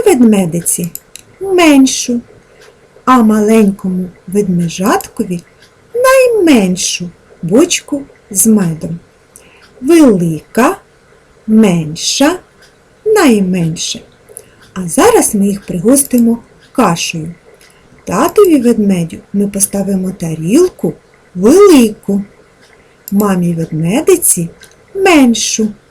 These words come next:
а ведмежаткові найменшу.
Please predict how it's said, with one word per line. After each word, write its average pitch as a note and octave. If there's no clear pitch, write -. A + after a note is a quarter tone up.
а G#3
ведмежаткові F3
найменшу. F3